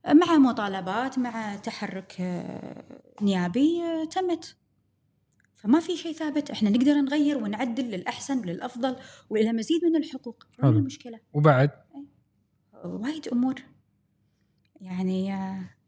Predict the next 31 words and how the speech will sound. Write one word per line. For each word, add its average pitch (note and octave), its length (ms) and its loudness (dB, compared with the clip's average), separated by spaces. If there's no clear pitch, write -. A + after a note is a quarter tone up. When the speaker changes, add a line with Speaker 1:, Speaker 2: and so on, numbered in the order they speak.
Speaker 1:
الحين A3 260 0
أنا G#3+ 160 2
ما A3+ 120 4
يسعفني، C#4+ 540 0
بس، G3 360 -8
آه، G3 160 -2
في B3 140 -8
وايد D#4 340 2
أمور. C4+ 320 4
يعني G3 220 -6
أنا A#3 120 -4
قلت C4+ 140 -6
لك C#4 160 -4
منها D4 360 2
خلينا D4 340 4
من C4 80 4
القوانين، B3 540 2
نظرة D#4+ 320 0
المجتمع C#4+ 520 0
للمرأة. G3+ 460 -4
يعني B3+ 220 -4
نفس B3 240 -2
الشيء، - 380 -6
يعني، F#3+ 400 -4
آه، G3+ 200 -10
النظرة A#3 320 0
محتاجة A3+ 500 -2
إلى G#3+ 140 -4
تطوير G#3+ 500 -2
وايد. G3+ 360 -2
إحنا G3+ 540 -2